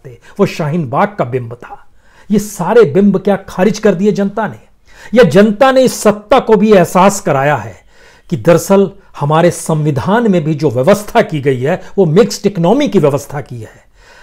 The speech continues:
यानी चाहते तो पूंजीवाद शब्द लिखा जा सकता था, लेकिन नहीं, वहां समाजवाद भी था।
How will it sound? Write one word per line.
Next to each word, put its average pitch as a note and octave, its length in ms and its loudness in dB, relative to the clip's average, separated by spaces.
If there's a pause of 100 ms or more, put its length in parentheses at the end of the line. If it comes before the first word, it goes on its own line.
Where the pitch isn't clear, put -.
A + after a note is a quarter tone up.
(340)
यानी E3 300 2
चाहते D#3+ 420 0
तो G3+ 140 0
पूंजीवाद D3+ 580 0
शब्द C#3+ 280 -4
लिखा D3 260 -2
जा C3+ 140 0
सकता - 360 -10
था, B2 140 -8
लेकिन A#2+ 340 -10
नहीं, C3 180 -4
वहां B2+ 200 -6
समाजवाद B2 680 -2
भी G2+ 80 -14
था। - 160 -20